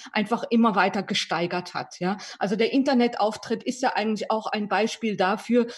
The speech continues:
dass jeder an, in seinem Wohnzimmer Theater machen kann und, äh, eine Art von Szene sozusagen in, einspeisen kann. Und,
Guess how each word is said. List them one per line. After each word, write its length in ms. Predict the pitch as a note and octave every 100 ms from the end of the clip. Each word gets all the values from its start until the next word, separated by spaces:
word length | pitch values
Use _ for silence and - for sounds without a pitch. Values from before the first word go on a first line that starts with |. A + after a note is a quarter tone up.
| -
dass 200 | A3+ G#3+
jeder 540 | G#3+ A#3 B3 A3+ - -
an, 240 | A#3 C4
in 240 | B3+ C4 A3
seinem 460 | G3+ G#3+ A3 G3
Wohnzimmer 580 | G#3 A#3 A#3 A#3 G#3+ G3+
Theater 460 | A3 - G3+ G#3 G3
machen 340 | F#3 G3 G3
kann 400 | - G3+ B3+ C#4 - - -
und, 260 | A3+ A3+ -
äh, 180 | A3 G#3+ -
eine 240 | A3+ -
Art 160 | G#3+ -
von 220 | G#3+ G#3 -
Szene 680 | A3+ - - A3+ A3+ A3+ G#3+ -
sozusagen 640 | G#3+ G3 F#3+ G3 G3 G3+
in, 220 | G3+ G3 -
einspeisen 720 | G3 G3+ - E3 E3 E3 E3+
kann. 360 | - - F3+ - - - -
Und, 360 | - A3 G#3